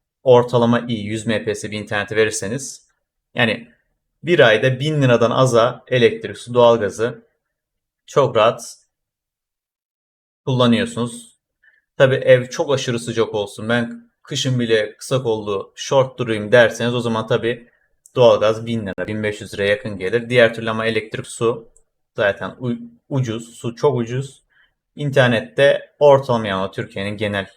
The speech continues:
şeyiyle alakalı çok fazla yerde internette sıkıntı yok. Sadece Muradiye kısmı biraz sürekli çalışma olduğu için elektrik, su kesilebiliyor.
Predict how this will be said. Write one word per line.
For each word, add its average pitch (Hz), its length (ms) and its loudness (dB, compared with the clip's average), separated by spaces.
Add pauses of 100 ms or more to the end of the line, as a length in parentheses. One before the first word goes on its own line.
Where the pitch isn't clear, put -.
(280)
şeyiyle 92 360 -4
alakalı 90 420 -4
çok - 220 -6
fazla 101 300 0
yerde 98 260 0
internette 95 520 -10
sıkıntı 107 320 -12
yok. 127 80 -8
Sadece 139 280 4
Muradiye 127 380 2
kısmı 120 240 -6
biraz 120 360 2 (600)
sürekli 123 380 -2
çalışma 120 380 0
olduğu 113 160 0
için 135 400 -10 (760)
elektrik, 110 460 0
su - 160 -16
kesilebiliyor. 113 840 -2